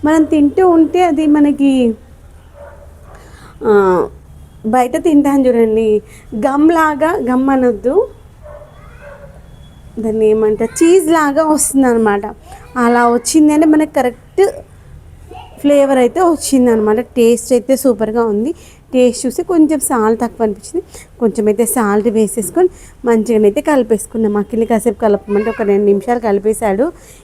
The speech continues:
ఇంకా పిల్లలంటే కలపడం కష్టం, ఇంకా నేనే ఫ-, పొయ్యి మీద పెట్టేసి అటు ఇటు అటు ఇటు కాసేపు మెల్లిమెల్లిగా కలుపుతూనైతే ఉన్నాను అనమాట.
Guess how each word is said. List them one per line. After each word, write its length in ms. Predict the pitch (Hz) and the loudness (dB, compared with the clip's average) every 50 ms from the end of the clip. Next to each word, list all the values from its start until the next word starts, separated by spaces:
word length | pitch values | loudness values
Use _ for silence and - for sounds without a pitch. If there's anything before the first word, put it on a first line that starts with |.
| - - | -10 -4
ఇంకా 120 | 254 254 | -4 -4
పిల్లలంటే 500 | 240 - 269 254 269 262 254 240 233 254 | -2 -2 -2 0 0 0 0 0 -2 -2
కలపడం 380 | 247 247 220 214 208 220 226 214 | -4 -4 -4 -4 -4 -4 -4 -4
కష్టం, 320 | 208 214 - - 320 320 - - - - - _ - | -6 -8 -8 -8 -8 -8 -10 -12 -20 -20 -20 _ -14
ఇంకా 140 | - 220 233 | -6 -2 0
నేనే 280 | 220 220 214 214 226 233 | 2 2 2 2 2 0
ఫ-, 260 | 226 - 233 208 208 202 | 0 0 0 0 0 0
పొయ్యి 140 | 233 220 220 | 0 0 2
మీద 200 | 220 220 226 208 | 2 2 2 2
పెట్టేసి 460 | 220 208 - 233 208 - - 311 330 - - - - - - - - - - - | 0 -2 -2 -6 -10 -6 -6 -6 -6 -6 -12 -20 -20 -20 -20 -20 -20 -16 -8 -8
అటు 200 | 233 214 220 247 | -6 -4 -2 -2
ఇటు 320 | 240 226 226 202 208 247 | -2 -2 -4 -2 -2 0
అటు 220 | 226 226 214 202 | 0 0 0 -2
ఇటు 120 | 226 220 214 | -6 -8 -4
కాసేపు 380 | - 233 214 208 - 226 214 | -4 -4 -4 -2 -2 -4 -2
మెల్లిమెల్లిగా 600 | 226 226 214 214 214 214 220 214 214 214 214 233 254 | 0 0 0 0 0 0 0 -2 0 0 0 -2 -2
కలుపుతూనైతే 960 | 254 269 254 226 220 208 220 214 202 - 226 214 214 214 196 190 190 277 302 | -4 -4 -4 -4 -4 -4 -8 -10 -8 -6 -6 -4 -2 -2 -2 -4 -2 -2 -2
ఉన్నాను 440 | 320 302 285 262 262 247 233 220 220 | 0 0 -2 -2 -4 -6 -8 -8 -8
అనమాట. 140 | 214 208 | -8 -8